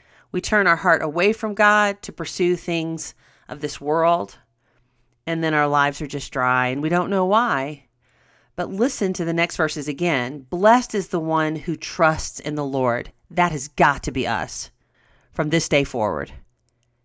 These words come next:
"Blessed is the man who trusts in the Lord, whose confidence is in him," not in your personality, not in your degrees, not in your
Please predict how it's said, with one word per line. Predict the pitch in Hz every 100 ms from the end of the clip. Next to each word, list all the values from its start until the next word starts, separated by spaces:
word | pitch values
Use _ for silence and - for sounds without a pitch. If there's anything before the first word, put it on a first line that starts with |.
| _ _ _ -
"Blessed | 156 170 175 -
is | 202 175
the | 175
man | 165 156 147 143
who | 127
trusts | 156 - - 147 151 - - -
in | 151
the | 147
Lord, | 131 131 120 117 - _ _ _ _ _ _
whose | - 165
confidence | - - 269 269 - 160 147 139 143 - _ _ _ _
is | 175 151
in | 151
him," | 135 151 120 - 147 _ _ _ _ _ -
not | 165 156 143
in | 165 151 147 147 -
your | 151
personality, | 143 147 135 147 143 147 160 160 190 196 _ _ _ -
not | 151 147
in | 147 147
your | 143 139 135 131 131 _ _
degrees, | - 151 151 147 151 196 220 - - _ _ _ _ _ _
not | 151 151 147
in | - 151
your | 147 143 135 127 127 -